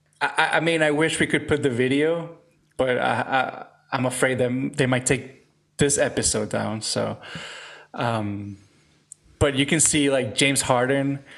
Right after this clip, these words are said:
and, and, um, what's his name? Anyways, their, their faces were like, "What the fuck is going on?" They were not used to it.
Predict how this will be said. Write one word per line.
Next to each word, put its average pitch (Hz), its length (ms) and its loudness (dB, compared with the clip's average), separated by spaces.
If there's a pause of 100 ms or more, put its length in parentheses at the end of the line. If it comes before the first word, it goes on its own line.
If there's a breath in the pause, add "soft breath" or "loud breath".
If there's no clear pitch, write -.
(220 loud breath)
and, 113 460 0
and, 113 320 0
um, 107 460 -4 (200)
what's - 260 -2
his - 200 -4
name? 107 320 -6 (840 soft breath)
Anyways, 131 680 0 (100)
their, 151 220 2
their 135 300 2
faces 135 520 2
were 127 140 2
like, 123 260 2
"What 123 240 -2
the - 80 0
fuck 131 260 -2
is 120 120 0
going 120 280 0
on?" 101 400 -2
They 135 160 0
were 127 480 2
not 131 760 0
used 143 340 0
to 113 140 0
it. 110 260 -2